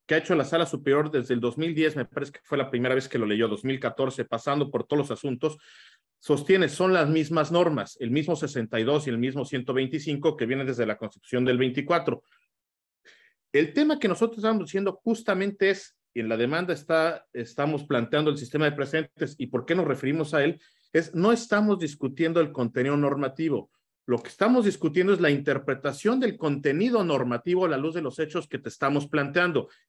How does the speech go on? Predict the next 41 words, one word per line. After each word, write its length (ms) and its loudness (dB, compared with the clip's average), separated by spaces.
Eso 240 2
es 100 -2
el 120 0
sistema 400 0
de 100 2
precedentes. 720 -4
¿Cómo 260 4
se 120 0
interpreta 520 0
la 120 4
norma 260 0
en 80 -2
un 80 -4
caso 360 -4
concreto 480 0
con 140 -2
los 140 -4
hechos 200 -4
que 80 -14
estamos 300 -2
planteando? 600 0
Nosotros 480 2
llegamos 360 2
a 40 2
la 140 2
conclusión 720 -2
de 140 0
que 100 0
el 80 -4
ciento 320 2
veinticinco 680 -2
lo 160 2
que 120 2
prohíbe 340 4
es 100 -6
el 100 -2
ejercicio 500 -4
material 580 0
simultáneo 720 0
del 180 0
cargo. 380 -6